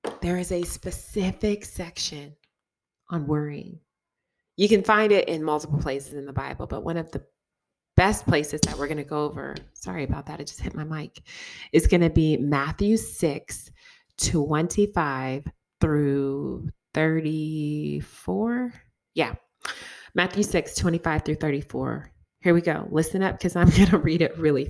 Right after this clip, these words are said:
fast. This is from the New International Version. "Therefore, I tell you, do not worry about your life, what you will eat or drink,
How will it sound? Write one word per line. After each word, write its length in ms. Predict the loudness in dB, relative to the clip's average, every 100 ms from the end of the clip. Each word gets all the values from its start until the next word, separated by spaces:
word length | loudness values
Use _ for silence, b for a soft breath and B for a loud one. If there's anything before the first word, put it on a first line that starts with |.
| -2
fast. 600 | -2 -4 -8 -12 -8 0
This 160 | 2
is 120 | 0 -2
from 280 | -2 0
the 220 | -2 -2 -2
New 180 | 0 2
International 560 | 2 0 -4 -8 -8 -8
Version. 420 | -4 -4 -6 -10 B B B B B
"Therefore, 380 | 4 6 6
I 80 | 6
tell 300 | 4 2 2
you, 180 | 4 2
do 220 | 2 0
not 280 | 0 0 4
worry 300 | 6 6 4
about 300 | 4 0 -2
your 100 | -2
life, 480 | -2 -6 -8 -12 -20 _ _ _ _ _
what 160 | 2 4
you 140 | 4
will 100 | 2
eat 300 | 0 -2 -4 -4
or 100 | -4
drink, 580 | -2 -2 -2 -4 -10